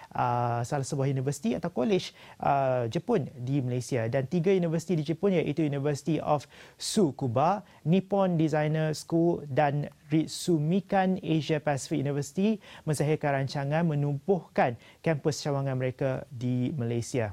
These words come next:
Ah, Menteri Pendidikan menyaksikan sendiri, ah, proses, ah, di mana kanak-kanak sekolah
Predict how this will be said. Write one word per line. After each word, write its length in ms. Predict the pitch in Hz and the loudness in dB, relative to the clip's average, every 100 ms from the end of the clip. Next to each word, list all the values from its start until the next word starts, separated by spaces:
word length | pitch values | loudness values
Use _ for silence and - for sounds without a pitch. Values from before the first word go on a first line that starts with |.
| - | -6
Ah, 80 | - | -6
Menteri 240 | 120 120 147 | -4 -2 -2
Pendidikan 400 | 139 139 139 151 | 0 0 0 0
menyaksikan 600 | 143 135 - 175 196 165 | 0 -2 -2 0 2 2
sendiri, 480 | 160 175 185 131 - - - 143 | 2 4 4 0 -2 -16 -6 -2
ah, 320 | 127 123 120 | 0 0 -2
proses, 960 | 170 160 - - 214 208 - - - 170 | 0 -2 -4 2 4 4 -2 -6 -4 0
ah, 240 | 143 139 135 | 2 2 0
di 80 | |
mana 240 | 139 147 190 | 0 0 0
kanak-kanak 720 | 185 147 - 170 175 220 151 | 0 -2 -2 0 2 0 -2
sekolah 560 | - 190 160 156 208 | -2 2 4 4 2